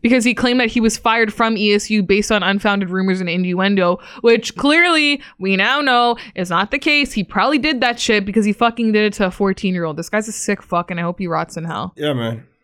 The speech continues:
Speaker 1: Um, but yeah,
Speaker 2: Get him
Speaker 1: I
Speaker 2: the fuck outta here.
Speaker 1: Um, and then just quickly, Blake Griffin is on, uh, Alec Baldwin's comedy special on
Speaker 2: Hey, man,
Speaker 1: Comedy
Speaker 2: I don't wanna
Speaker 1: Central.
Speaker 2: talk about this. This is a very sensitive topic, especially with the times we live in with the alphabet people.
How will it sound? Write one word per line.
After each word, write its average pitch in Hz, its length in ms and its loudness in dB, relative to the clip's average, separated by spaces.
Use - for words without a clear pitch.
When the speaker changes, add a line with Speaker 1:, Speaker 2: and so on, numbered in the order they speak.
Speaker 1:
Um, 180 520 0
but 190 240 -2
yeah, 151 260 0
Speaker 2:
Get 190 120 0
him 143 100 0
Speaker 1:
I - 20 -4
Speaker 2:
the 131 60 -8
fuck 160 320 -6
outta 143 260 0
here. 131 640 -2
Speaker 1:
Um, 214 520 4
and 226 220 2
then 233 160 2
just 262 240 -2
quickly, 233 480 0
Blake 214 400 0
Griffin 214 460 0
is 196 260 -2
on, 185 320 0
uh, - 100 -14
Alec 185 560 2
Baldwin's 180 400 -2
comedy 226 360 0
special 220 380 -2
on 190 160 0
Speaker 2:
Hey, 185 40 -4
man, - 20 -4
Speaker 1:
Comedy 180 140 0
Speaker 2:
I 139 60 0
don't 143 80 0
wanna 139 180 0
Speaker 1:
Central. 139 220 0
Speaker 2:
talk 131 80 0
about 131 160 -2
this. 127 160 -4
This 127 140 -6
is 117 60 -6
a 113 40 -6
very 120 200 -4
sensitive 117 380 -8
topic, 123 400 -6
especially 123 460 -10
with 117 200 -6
the 113 100 -12
times 117 360 -6
we 113 60 -8
live 113 260 -6
in 113 160 -4
with 110 80 -6
the 101 80 -12
alphabet 113 460 -10
people. 113 420 -12